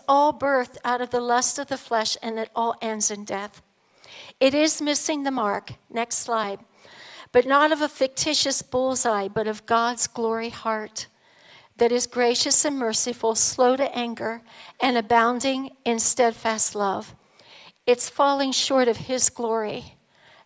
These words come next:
not a bullseye. The more through relationship we see his glory, his holiness,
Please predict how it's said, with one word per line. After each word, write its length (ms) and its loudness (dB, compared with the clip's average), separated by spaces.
not 300 2
a 20 -2
bullseye. 680 -6
The 140 8
more 400 4
through 240 2
relationship 880 2
we 120 0
see 320 2
his 180 0
glory, 480 4
his 260 -2
holiness, 760 0